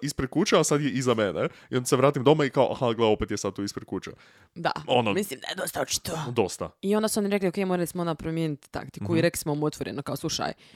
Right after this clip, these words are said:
Speaker 2: mi se tebe ovdje pratimo dvadeset četiri sata."
Speaker 1: Wow, morali smo
Speaker 2: Tako da
Speaker 1: promijeniti taktiku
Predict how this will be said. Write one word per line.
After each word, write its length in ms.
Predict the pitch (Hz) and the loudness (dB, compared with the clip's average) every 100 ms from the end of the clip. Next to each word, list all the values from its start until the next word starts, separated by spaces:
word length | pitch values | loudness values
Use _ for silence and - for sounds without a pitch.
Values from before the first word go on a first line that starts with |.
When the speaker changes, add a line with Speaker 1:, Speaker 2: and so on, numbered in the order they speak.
| - | -8
Speaker 2:
mi 100 | 180 | -4
se 100 | 165 | -2
tebe 260 | 170 151 147 | 0 2 2
ovdje 220 | 147 147 | 2 0
pratimo 380 | - 123 - 135 | -2 -2 -6 -12
dvadeset 180 | - - | -8 -8
četiri 180 | 156 - | -8 -6
sata." 420 | - 151 180 190 - - 349 277 - | -6 -4 -6 -6 -8 -8 -4 -4 4
Speaker 1:
Wow, 360 | 156 127 104 | 6 8 6
morali 280 | 135 185 190 | 4 4 4
smo 80 | 151 | 4
Speaker 2:
Tako 80 | 151 | 6
da 40 | |
Speaker 1:
promijeniti 360 | 147 147 151 156 | 6 6 4 4
taktiku 500 | 123 - 240 277 | 2 0 0 0